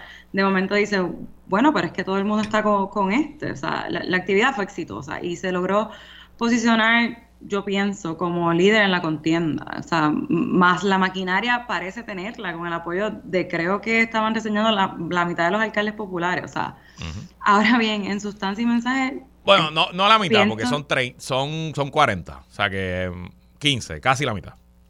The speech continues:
Speaker 1: Pero quince estaban allí. A mí me dijeron que tenía veinticuatro alcaldes.
Speaker 2: El comunicado de prensa mandaron con quince, no sé. Es,
Speaker 1: Ah,
Speaker 2: es verdad,
Speaker 1: bueno.
Speaker 2: sí.
Speaker 1: Pues nada,
Speaker 2: Whatever.
Speaker 1: pero
Speaker 2: Había un montón de alcaldes. No, no, no, no es tan importante, ajá.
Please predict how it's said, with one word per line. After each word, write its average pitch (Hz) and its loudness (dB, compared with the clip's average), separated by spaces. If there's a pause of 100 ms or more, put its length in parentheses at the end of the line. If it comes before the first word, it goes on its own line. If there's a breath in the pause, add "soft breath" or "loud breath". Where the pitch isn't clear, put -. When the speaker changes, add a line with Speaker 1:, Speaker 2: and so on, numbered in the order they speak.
(1200)
Speaker 1:
Pero 226 4
quince 240 -2
estaban 339 4
allí. 233 0
A 196 -2
mí 196 -6
me 220 -6
dijeron 285 -4
que 254 -8
tenía 226 0
veinticuatro 214 -2
alcaldes. 170 -10 (680)
Speaker 2:
El 123 0
comunicado 135 2
de - 4
prensa 160 4
mandaron 117 0
con 120 -6
quince, 90 -8
no 92 -4
sé. 71 -8 (320)
Es, 95 -6
Speaker 1:
Ah, 180 0
Speaker 2:
es 170 2
verdad, 98 -2
Speaker 1:
bueno. - -12
Speaker 2:
sí. 151 -12
Speaker 1:
Pues 202 -2
nada, 262 6
Speaker 2:
Whatever. 147 8
Speaker 1:
pero 254 0
Speaker 2:
Había 208 10
un 247 4
montón 226 4
de 196 8
alcaldes. 104 2
No, 151 0
no, 156 4
no, 156 0
no 143 0
es 143 -2
tan 147 4
importante, 98 -4
ajá. 80 -8